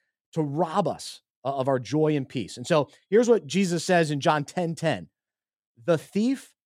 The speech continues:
comes only to steal and kill and destroy. I came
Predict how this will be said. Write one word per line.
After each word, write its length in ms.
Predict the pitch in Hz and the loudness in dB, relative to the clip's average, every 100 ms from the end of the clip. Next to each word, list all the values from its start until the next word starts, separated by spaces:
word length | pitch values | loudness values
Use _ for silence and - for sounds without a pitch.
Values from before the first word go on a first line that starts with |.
| _ | _
comes 280 | - 190 175 | 0 2 4
only 380 | 175 208 208 202 | 4 2 0 -2
to 180 | - 135 | -4 -8
steal 800 | - - 208 214 214 214 214 - | -8 -8 -4 0 2 2 0 -2
and 180 | 139 135 | -8 -8
kill 580 | - 202 202 196 196 175 | -4 0 2 2 -2 -4
and 160 | 135 135 | -8 -6
destroy. 800 | 120 - - 185 185 180 175 165 _ _ _ | -8 -10 -4 -2 0 0 0 -4 _ _ _
I 180 | 156 180 | -4 -4
came 540 | - 185 175 170 165 | -4 -4 -2 -4 -4